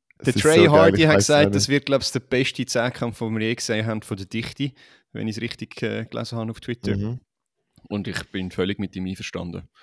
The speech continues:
Speaker 2: Wir haben
Speaker 1: Und
Speaker 2: irgendwie
Speaker 1: ich meine, du
Speaker 2: sechs
Speaker 1: musst ja
Speaker 2: Leute oder acht Leute über acht sechs gesehen, irgendwie so etwas. <laughs> Würdest du das mal
Speaker 1: Verrückt.
Speaker 2: geben?
Speaker 1: Verrückt. Ja, ey, ich meine, der Roth und Scottheim hast du ja nicht mal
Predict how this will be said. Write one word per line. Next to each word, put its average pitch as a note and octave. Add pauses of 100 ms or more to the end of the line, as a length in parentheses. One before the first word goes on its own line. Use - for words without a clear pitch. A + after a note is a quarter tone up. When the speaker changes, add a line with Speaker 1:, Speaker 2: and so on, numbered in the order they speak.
(460)
Speaker 2:
Wir G2
haben -
Speaker 1:
Und F#2+
Speaker 2:
irgendwie G2
Speaker 1:
ich F#2
meine, F#2+
du F#2
Speaker 2:
sechs G2
Speaker 1:
musst -
ja G2+
Speaker 2:
Leute A#2+
oder G#2
acht G#2+
Leute A#2
über A2
acht G2+
sechs -
gesehen, G#2
irgendwie A2
so G#2+
etwas. - (140)
<laughs> -
Würdest -
du G#2+
das -
mal - (160)
Speaker 1:
Verrückt. F#2
Speaker 2:
geben? D#3 (220)
Speaker 1:
Verrückt. F#2 (720)
Ja, A2+ (100)
ey, G#2+
ich G#2+
meine, G#2+
der G2
Roth G#2+
und G#2
Scottheim G2
hast G2+
du G2+
ja F#2+
nicht G2+
mal F#2